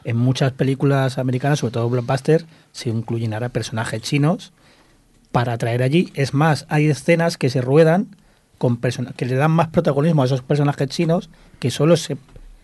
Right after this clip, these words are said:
se, iba a decir, se emiten, solo se proyectan en China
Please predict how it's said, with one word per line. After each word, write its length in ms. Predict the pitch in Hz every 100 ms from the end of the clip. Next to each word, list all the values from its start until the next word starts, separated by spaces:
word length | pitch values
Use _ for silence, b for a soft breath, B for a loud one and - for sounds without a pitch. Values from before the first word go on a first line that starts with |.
| -
se, 480 | - 135 123 120
iba 140 | 120 135
a 60 |
decir, 140 | 135 147
se 120 | 127
emiten, 380 | 123 156 123 113 b b
solo 320 | b - 139 151
se 100 | -
proyectan 400 | 151 147 147 165
en 140 | 143
China 320 | - 143 113